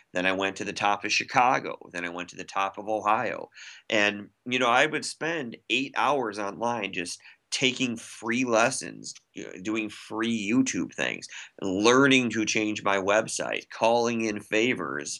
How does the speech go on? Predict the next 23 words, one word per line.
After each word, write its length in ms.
from 300
friends 400
of 80
mine 240
who 80
did 300
videos 520
to 80
make, 380
you 140
know, 220
a, 200
a 200
fun 420
video 440
or 260
to, 460
you 140
know, 180
take 280
some 220
better 320
pictures 640